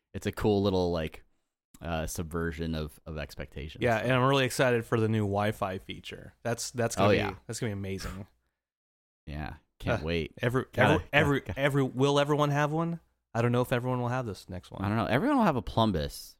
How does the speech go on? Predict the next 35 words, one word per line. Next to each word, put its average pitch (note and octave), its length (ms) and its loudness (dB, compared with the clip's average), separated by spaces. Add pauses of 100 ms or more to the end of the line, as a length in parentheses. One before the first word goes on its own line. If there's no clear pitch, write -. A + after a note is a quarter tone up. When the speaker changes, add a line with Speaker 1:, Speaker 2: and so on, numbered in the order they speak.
(160)
Speaker 1:
but E2+ 320 0
will F#2 160 -2
everyone G#2+ 280 -2
have F#2 160 -4
the E2 80 -10
Plumbus - 360 -8
X? - 360 -8
Speaker 2:
It's, C#3 160 -4
it's D3+ 160 0
like E3+ 200 2
when, C3 180 2
Speaker 1:
It's, A2+ 60 -4
Speaker 2:
like, A2 300 -2
Speaker 1:
it's A2+ 100 4
Speaker 2:
our D#3+ 40 8
Speaker 1:
a D#3 60 6
status A2+ 400 4
symbol. F#2+ 500 -6
<laughs> - 40 -10
Speaker 2:
It's C#3 120 -6
like, D3 260 0
uh, A#2+ 140 0
you A#2 160 -2
know, G#2 260 -2
we A#2 140 0
have, A#2 360 -2 (280)
we A2+ 100 0
have A#2+ 220 -2
the A2+ 140 -4
Echo, G2 560 -6 (120)
but A#2+ 80 -8
then A#2 180 0
there's G#2 180 -2
Echo A2 320 -6
Dot. A2 280 -2